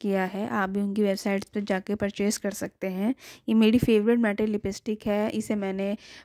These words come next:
परचेज़ किया तो जब मेरे पास ये आया तो मैंने सोचा क्यों ना इसकी अनबॉक्सिंग आपके साथ शेयर की जाए, क्योंकि मेरी फेवरेट मैटे लिपस्टिक है। इसकी जो पैकेजिंग है बहुत ज़्यादा ही अच्छी है, क्योंकि इसे,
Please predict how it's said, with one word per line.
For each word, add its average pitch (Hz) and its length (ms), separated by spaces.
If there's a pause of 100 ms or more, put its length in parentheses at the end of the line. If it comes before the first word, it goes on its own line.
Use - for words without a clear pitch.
परचेज़ 240 440
किया 214 320
तो 214 260
जब 214 160
मेरे 208 240
पास 208 340
ये 208 180
आया 190 240
तो 214 100
मैंने 202 280
सोचा 208 380
क्यों 233 180
ना 214 180
इसकी 208 280
अनबॉक्सिंग 202 540
आपके 190 280
साथ 190 200 (140)
शेयर 208 240
की 190 260
जाए, 190 340
क्योंकि 202 360
मेरी 196 220
फेवरेट 202 680 (440)
मैटे 196 340
लिपस्टिक 190 640
है। 180 200 (1080)
इसकी 240 340
जो 269 200
पैकेजिंग 247 600
है 269 60
बहुत 202 300
ज़्यादा 196 340
ही 208 240
अच्छी 202 340
है, 202 180
क्योंकि 226 340
इसे, 214 320